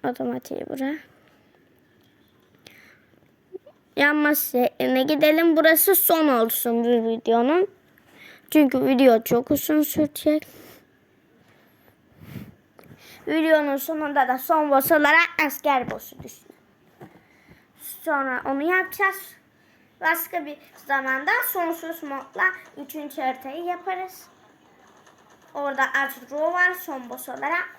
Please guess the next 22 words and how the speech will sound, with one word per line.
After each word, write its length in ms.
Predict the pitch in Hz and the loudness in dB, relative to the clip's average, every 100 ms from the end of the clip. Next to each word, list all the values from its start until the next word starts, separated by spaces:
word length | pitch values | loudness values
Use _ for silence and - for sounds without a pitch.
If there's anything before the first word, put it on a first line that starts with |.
| 226 | -2
Astro'yu 640 | 233 - - 302 277 262 240 | -2 -4 -12 -8 -6 -6 -8
da 40 | |
yenmemiş 760 | 233 269 339 330 302 285 302 - - | -6 -2 -2 -2 -6 -10 -12 -16 -12
çok 240 | 233 - | -12 -12
zor. 180 | - - - _ - - | -20 -20 -20 _ -20 -4
Astro 680 | 302 330 - 302 302 285 311 | -2 -2 -6 -8 -6 -6 -6
öyle 260 | 294 285 | -6 -8
bir 160 | 269 262 | -10 -14
güçlü 420 | 277 - - 370 | -16 -14 -10 -10
ki. 200 | - 233 - - 339 | -10 -14 -16 -16 -8
Geliyor, 340 | 403 403 508 - - | -4 0 0 0 -2
ısınlanıyor, 840 | 330 - 466 494 508 554 539 - - | -6 -6 -4 -2 -2 -4 -6 -8 -2
arkandan 540 | 453 466 494 480 480 466 | -2 0 -2 -2 -6 -2
vurup 260 | 571 539 - - _ _ _ - | 0 0 -6 -20 _ _ _ -6
hop 420 | 523 539 - - | -6 -6 -14 -14
gidiyor, 440 | 403 440 480 523 539 - - - 415 | -10 -6 0 0 0 -6 -20 -14 -12
silahla 520 | - 440 466 - - 508 | -10 -2 0 0 -4 -6
vurup 220 | 554 - - | -6 -6 -8
oradan 400 | 466 453 440 427 | -8 -6 -6 -6
gelip 280 | 415 320 | -8 -6
kafasıyla 600 | - 403 415 - 554 539 | -4 -4 -4 -8 -8 -10
vurup. 160 | 554 | -10